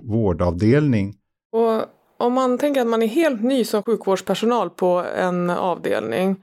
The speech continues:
Speaker 2: vilken brukar vara den största aha-upplevelsen?
Speaker 1: Ja, det är ju faktiskt som jag själv minns. Det var inte bara frågan om att vårda en döende patient, utan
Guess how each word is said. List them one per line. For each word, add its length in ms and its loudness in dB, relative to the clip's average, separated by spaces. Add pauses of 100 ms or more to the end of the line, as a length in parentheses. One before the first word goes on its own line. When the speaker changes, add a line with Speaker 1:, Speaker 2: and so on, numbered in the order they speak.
(180)
Speaker 2:
vilken 400 0
brukar 260 0
vara 320 0
den 100 -2
största 500 -2
aha-upplevelsen? 1400 -2 (280)
Speaker 1:
Ja, 500 4 (120)
det 300 2
är 100 4
ju 200 4
faktiskt 840 -2
som 260 0
jag 180 2
själv 680 2
minns. 640 0 (400)
Det 240 0
var 280 4
inte 260 0
bara 300 4
frågan 580 2
om 460 0
att 200 -2
vårda 600 2 (240)
en 260 2
döende 560 2
patient, 800 -2 (320)
utan 600 0